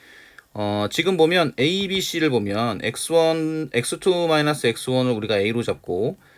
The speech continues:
엑스 삼 마이너스 엑스 투를 B로 잡고, 요걸 C로 잡았잖아요. 근데 이보다 다 크거나 같아야 돼요. 즉, A, B, C는 이보다 크거나 같아야 되거든요. 그래서 여기다 이를 넣고 시작을 하게 되면 엑스 원 더하기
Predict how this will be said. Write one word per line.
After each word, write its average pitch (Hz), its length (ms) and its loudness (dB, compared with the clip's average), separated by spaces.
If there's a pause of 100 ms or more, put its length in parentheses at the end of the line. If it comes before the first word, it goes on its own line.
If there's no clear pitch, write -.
(200)
엑스 147 260 -4
삼 151 180 2
마이너스 131 500 2
엑스 98 240 -4
투를 151 380 0
B로 135 320 -2
잡고, 101 340 -4
요걸 127 180 0
C로 180 320 -4
잡았잖아요. 120 580 -2 (100)
근데 107 240 -8
이보다 139 640 2 (340)
다 - 120 -8
크거나 165 320 -2
같아야 - 340 -6
돼요. 78 260 -8
즉, - 220 -2 (120)
A, 127 220 0
B, 185 100 -2
C는 151 440 0
이보다 120 380 0
크거나 147 300 0
같아야 104 360 -4
되거든요. 90 400 -8 (360)
그래서 117 380 -2 (380)
여기다 135 280 4
이를 131 360 0
넣고 117 260 -6
시작을 127 300 0
하게 101 160 -2
되면 92 640 -6
엑스 - 280 -8
원 127 220 2
더하기 110 680 -2